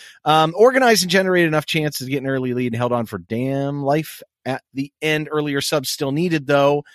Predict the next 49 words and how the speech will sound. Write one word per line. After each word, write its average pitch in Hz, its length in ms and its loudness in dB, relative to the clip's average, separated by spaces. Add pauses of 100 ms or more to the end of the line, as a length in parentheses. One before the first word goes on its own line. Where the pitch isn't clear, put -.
(540)
And 165 180 -2
Kevin 202 300 2
Dyer, 156 400 0
really, 151 320 0
you 135 180 0
know, 135 140 2
he, 139 100 -2
he 143 240 -6
said 196 300 0
kind 180 260 -2
of 139 140 -8
the 139 80 -6
same 156 380 -2
thing. 160 400 -2
We'll 143 120 0
get 147 220 -2
to 131 80 -2
his 139 320 0
'cause - 160 -10
he 147 80 -6
made 139 200 -2
some 117 140 -6
comments 120 400 -4
about 101 240 -10
subs 113 400 -4
and 104 160 -6
plan 123 320 -4
A, 113 240 -2
plan 107 380 -6
B. 135 340 2 (800)
But 233 140 -2
yeah, 269 240 4
I 220 100 6
think 233 280 0
that's 220 240 2
how 196 180 4
a - 20 2
lot 156 220 4
of 135 80 -4
people 120 280 -8
felt. - 360 -12
You 117 100 -8
know, 117 80 -2
if 113 140 -6
you 117 80 -6
took - 280 0
out 175 220 2
the 139 80 -4
mistakes, 156 840 0